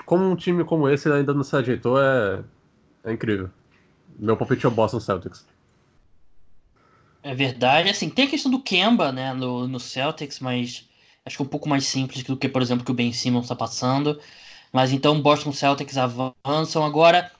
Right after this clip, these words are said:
Speaker 2: Toronto Raptors e Brooklyn Nets. Já foi descartado o retorno do Kevin Durant e do Kyrie Irving, mesmo com... Mesmo se só... essa série só acontecer em julho, os dois não devem voltar.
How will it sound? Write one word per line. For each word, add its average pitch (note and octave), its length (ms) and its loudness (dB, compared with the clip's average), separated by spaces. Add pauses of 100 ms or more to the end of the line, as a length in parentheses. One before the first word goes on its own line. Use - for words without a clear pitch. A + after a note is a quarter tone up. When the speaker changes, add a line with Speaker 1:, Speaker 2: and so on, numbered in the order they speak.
(140)
Speaker 2:
Toronto F3 340 -2
Raptors D#3+ 460 0
e D3 40 -4
Brooklyn D3 380 -6
Nets. D3 560 -4 (720)
Já G3+ 140 4
foi G#3+ 120 -2
descartado F#3 720 -2
o E3+ 140 -10
retorno D#3+ 500 -6
do D3 140 -10
Kevin D3 260 -6
Durant C#3 400 -2 (140)
e F#3+ 200 4
do G#3 120 -2
Kyrie C#3+ 340 -6
Irving, E3 400 -4
mesmo C#3+ 540 -4
com... C#3 260 -8 (460)
Mesmo D#3+ 200 0
se F#3+ 160 -4
só... D#3+ 240 -4 (100)
essa C#3+ 200 -6
série D3+ 220 -4
só - 80 -8
acontecer D3+ 320 -10
em D3+ 80 -6
julho, C3 560 -4 (420)
os D3 160 -6
dois C#3+ 400 0
não D#3 320 -2
devem D3 300 2
voltar. B2+ 680 -4